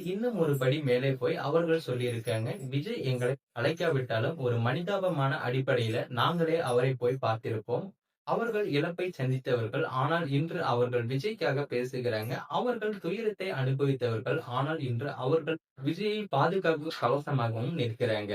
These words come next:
பொதுவாக இது போன்ற அரசியல்களில் பாதிக்கப்பட்ட குடும்பங்கள் ஆளும் அல்லது நிகழ்வை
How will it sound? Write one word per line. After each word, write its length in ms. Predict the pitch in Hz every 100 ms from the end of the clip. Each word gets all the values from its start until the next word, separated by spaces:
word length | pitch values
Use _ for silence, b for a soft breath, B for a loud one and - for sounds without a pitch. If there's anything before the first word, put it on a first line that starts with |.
| 98 98 _
பொதுவாக 420 | - 220 247 220 208
இது 160 | 185 143
போன்ற 240 | 135 131 139
அரசியல்களில் 640 | 117 131 143 127 110 131 175
பாதிக்கப்பட்ட 640 | 156 214 233 220 170 170 170
குடும்பங்கள் 540 | 143 147 147 139 139 139
ஆளும் 340 | 120 139 151 156
அல்லது 360 | 120 117 120 165
நிகழ்வை 460 | 139 170 214 202